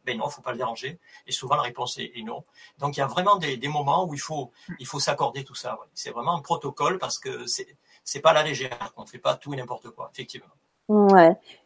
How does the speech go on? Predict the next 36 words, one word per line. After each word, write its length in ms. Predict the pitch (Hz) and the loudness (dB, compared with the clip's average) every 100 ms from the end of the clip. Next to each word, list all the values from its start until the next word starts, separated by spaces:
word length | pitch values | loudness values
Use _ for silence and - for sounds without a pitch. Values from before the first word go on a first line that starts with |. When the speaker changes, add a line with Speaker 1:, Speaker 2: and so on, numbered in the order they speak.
| - | 8
Speaker 2:
Et 360 | 175 185 180 | 10 12 12
c'est 160 | 190 196 | 10 8
vrai 260 | 185 202 202 | 12 12 12
que 260 | 220 185 180 - - - | 12 10 8 -4 -18 0
j'avais 320 | 196 208 202 | 10 12 12
lu 220 | 202 220 233 | 12 12 12
quelques, 340 | 226 214 220 | 12 12 12
euh, 840 | 196 190 190 185 180 180 170 80 - - - - | 12 12 12 12 10 10 8 6 0 -6 -10 2
retours 540 | 190 208 220 240 247 202 | 12 12 12 12 12 12
de 80 | 185 | 12
personnes 420 | 208 202 214 208 | 12 12 12 12
qui 80 | 190 | 8
ont 80 | |
vécu, 680 | 180 185 - - - 220 214 | 8 6 4 -10 0 8 10
euh, 80 | 180 | 10
des 200 | 170 180 | 10 10
expériences 420 | 190 - 196 202 | 10 12 12 12
de 80 | 196 | 12
T 140 | 196 196 | 12 10
C 180 | - | 12
H 440 | 202 196 208 - - - - - - | 12 12 12 8 -4 -8 -20 -18 8
et, 240 | 170 190 180 | 12 12 12
euh, 280 | 175 170 156 - _ | 12 12 12 10 _
et, 240 | 180 170 180 | 12 12 12
et 40 | |
parfois 460 | 185 170 - 214 214 | 12 12 12 12 12
ça, 360 | 214 170 165 | 12 12 12
euh, 300 | 165 156 151 147 - _ - | 12 8 4 2 -10 _ 2
ça 200 | - 185 | 8 12
marche 340 | 185 190 - | 12 10 4
très 140 | - | 6
bien 360 | 180 190 214 247 | 10 12 12 12
et 80 | 220 | 12
puis 140 | 196 | 10
par 200 | 185 185 | 10 12
moment 520 | 180 175 185 226 269 | 12 12 12 12 10